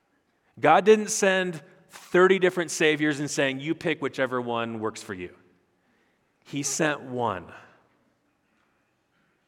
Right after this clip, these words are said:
And he is so gracious and good to send one. There doesn't have to be a one, but he did. He sent a Savior. And we've come to know him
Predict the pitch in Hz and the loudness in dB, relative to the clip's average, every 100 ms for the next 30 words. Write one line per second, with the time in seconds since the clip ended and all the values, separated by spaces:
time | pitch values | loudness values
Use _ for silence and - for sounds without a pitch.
0 | _ _ _ _ _ 117 110 143 120 - | _ _ _ _ _ -12 -6 -4 -4 -4
1 | 131 113 120 123 127 117 - 107 101 117 | -6 -6 -4 -4 -4 -6 -12 -12 -10 -4
2 | 113 104 107 90 - - 98 98 80 78 | -4 -6 -12 -12 -10 -10 -10 -14 -18 -20
3 | - - _ _ _ _ _ _ - 104 | -20 -20 _ _ _ _ _ _ -10 -6
4 | 113 123 - - 120 - - 98 90 82 | -6 -6 -8 -6 -4 -6 -12 -14 -14 -16
5 | 80 78 - _ _ _ _ _ _ _ | -18 -20 -20 _ _ _ _ _ _ _
6 | _ 95 98 95 92 101 87 - - _ | _ -12 -12 -12 -8 -8 -8 -18 -20 _
7 | _ _ _ _ 120 107 - - 139 147 | _ _ _ _ -12 -10 -8 -6 -6 -8
8 | 127 120 - - 117 110 95 87 - _ | -10 -10 -8 -6 -6 -8 -12 -18 -20 _
9 | _ _ 113 120 117 131 180 185 135 117 | _ _ -6 -6 -4 -4 -2 -2 -4 -6
10 | - - 151 139 135 131 117 117 120 131 | -14 -12 -6 -6 -6 -8 -8 -10 -6 -4
11 | 139 143 107 104 87 | -2 -4 -8 -12 -14